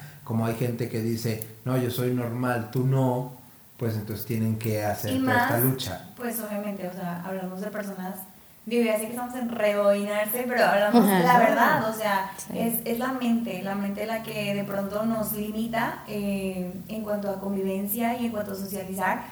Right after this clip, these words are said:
Speaker 2: porque al final venimos como de ciertas costumbres, ¿no? Y, y que es justo eso, romper cosas que no tienen sentido ni lógica
Speaker 3: Y es que
Speaker 2: ser un poco más humanos, o sea
Speaker 3: Y justo
Speaker 1: Fíjate que
Speaker 3: es eso,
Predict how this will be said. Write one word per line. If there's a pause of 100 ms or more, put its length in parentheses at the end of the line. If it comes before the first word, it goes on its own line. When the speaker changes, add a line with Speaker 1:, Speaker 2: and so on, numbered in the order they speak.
(160)
Speaker 2:
porque
al
final (200)
venimos
como
de
ciertas
costumbres,
¿no? (140)
Y,
y
que
es (160)
justo
eso,
romper
cosas (100)
que
no
tienen
sentido
ni
lógica
Speaker 3:
Y
es
que
Speaker 2:
ser
un
poco
más
humanos, (360)
o
sea
Speaker 3:
Y
justo
Speaker 1:
Fíjate
que
Speaker 3:
es
eso,